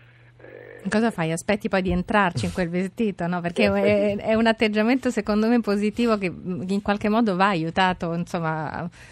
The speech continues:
Speaker 2: dovremmo avere tutti dentro di noi questa, questi buoni propositi, come diceva lei, ma soprattutto questa sfida verso noi stessi,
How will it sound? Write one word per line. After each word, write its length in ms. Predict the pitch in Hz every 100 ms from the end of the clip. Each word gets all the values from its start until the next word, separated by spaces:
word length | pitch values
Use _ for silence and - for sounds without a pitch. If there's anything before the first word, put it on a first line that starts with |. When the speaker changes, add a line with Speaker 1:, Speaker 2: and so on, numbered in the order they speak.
| -
Speaker 2:
dovremmo 460 | 196 190 202 240 214
avere 260 | 202 220
tutti 280 | 196 226 196
dentro 320 | 175 170 175
di 100 | 170
noi 240 | 175 185 170
questa, 420 | 180 165 - 160
questi 320 | 180 170 -
buoni 280 | 196 220 226
propositi, 560 | 196 180 220 226 214 170
come 160 | 175
diceva 380 | 160 175 185 170
lei, 320 | 180 196 208
ma 120 | 170 165 -
soprattutto 540 | - - 220 214 277 208
questa 240 | 170 -
sfida 400 | 170 - 254 170
verso 260 | 151 165 175
noi 160 | 165 165
stessi, 640 | - 175 156 - - 160